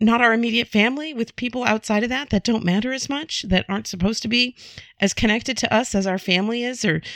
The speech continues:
um, that we're not supposed to be as connected to as we are to our family. So having a heart like Mary inside of those joys of your family life, I really want to encourage you in, in the coming weeks, but especially at this Thanksgiving, to,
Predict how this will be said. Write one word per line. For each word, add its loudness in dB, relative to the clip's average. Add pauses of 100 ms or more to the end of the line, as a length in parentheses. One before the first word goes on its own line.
(260)
um, 2
that 4
we're 4
not 2
supposed -2
to -6
be 4
as 2
connected 2
to 2
as -2
we -2
are 4
to -2
our -2
family. -6 (360)
So 0 (760)
having 0
a 4
heart 4
like 0
Mary -2
inside -2
of -6
those -4
joys 2
of -4
your -2
family -2
life, -2
I -2
really 0
want 2
to 2
encourage -2
you 2
in, 2 (340)
in 6
the 6
coming 2
weeks, 0
but -2
especially 0
at -10
this -8
Thanksgiving, -2
to, 2